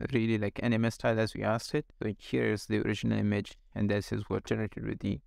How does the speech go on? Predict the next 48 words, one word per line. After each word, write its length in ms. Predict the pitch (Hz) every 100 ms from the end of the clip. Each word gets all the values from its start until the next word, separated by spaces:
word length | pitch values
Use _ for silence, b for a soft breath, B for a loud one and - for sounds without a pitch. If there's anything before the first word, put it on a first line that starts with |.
| _ -
modified 420 | 117 107 - 104 -
prompt. 260 | - 98 -
Uh, 80 | 127
let's 280 | 127 139 -
explore 380 | 120 - 127 113
some 160 | -
other 220 | 104 101
options. 500 | 101 95 - 98 - - -
Okay, 180 | 139 127
one 180 | 139 175
thing 160 | 180
is 180 | 147 131
you 60 | 139
can 160 | 127
actually 260 | 123 - 120
combine 520 | - 113 110 113 113
multiple, 580 | 110 107 101 107 107 98
uh, 260 | - 104 104
styles 360 | - 110 98
as 160 | 104 104
well. 240 | 110 117 117 -
So 220 | - 110
for 160 | - 113
example, 360 | 107 110 110
with 180 | 110 107
anime, 280 | 117 120 113
you 180 | 107 107
can 140 | 104
select 340 | - 104 104
anything 340 | 101 104 101 101
else, 240 | 98 - -
but 160 | 104
I'm 140 | 110 113
going 220 | 110 107
to 300 | - 107 101 - - _ -
remove 380 | 110 107 131 139
that. 280 | 101 110 - -
So 180 | -
you'll 160 | 110 107
see 200 | - 117
that 200 | 107 104 - -
the, 140 | 139 - -
with 200 | - 113 -
continue, 420 | 113 - 107 101
you'll 80 | 104
see 180 | -
the 160 | 107 104
zero. 320 | - 110 147